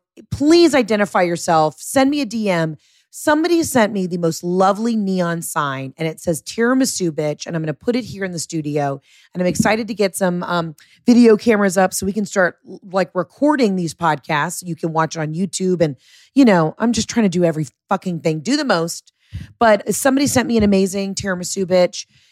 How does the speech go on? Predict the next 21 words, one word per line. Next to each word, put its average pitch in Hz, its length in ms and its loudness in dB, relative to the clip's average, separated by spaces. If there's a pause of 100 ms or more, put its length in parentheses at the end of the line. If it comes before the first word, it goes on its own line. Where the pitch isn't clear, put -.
neon 202 360 4
sign, 170 420 -4
and 165 140 -4
I 165 60 0
cannot 208 440 -2
wait 196 160 -2
to 165 60 -20
put 180 120 -6
it 175 80 0
up 175 140 2
here 180 140 -2
in 165 60 -6
my 160 80 -4
studio. 160 380 -2
So - 140 -8
thank 214 340 -2
you 156 120 -2
for 147 180 -12
whoever 160 280 -2
sent 196 280 -6
that. 151 260 0